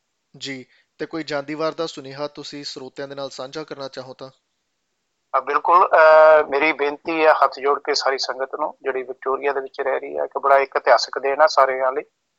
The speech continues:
Speaker 2: ਚਾਰ ਸੌ ਸਾਲਾ, ਅਹ, ਇਤਿਹਾਸਕ ਦਿਨ, ਕਿ ਉਹ ਸ਼ਤਾਬਦੀ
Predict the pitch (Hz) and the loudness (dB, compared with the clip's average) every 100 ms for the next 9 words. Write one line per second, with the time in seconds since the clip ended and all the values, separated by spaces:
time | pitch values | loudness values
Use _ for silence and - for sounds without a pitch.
0 | _ _ - 156 156 180 - 151 156 - | _ _ 2 4 4 2 4 4 6 6
1 | - _ _ _ _ 147 143 143 151 - | 2 _ _ _ _ 4 6 8 6 4
2 | - - 156 151 151 156 170 165 165 - | 4 4 2 0 0 2 4 6 6 2
3 | - - 151 156 160 175 170 170 | 0 4 4 4 0 -4 -6 -8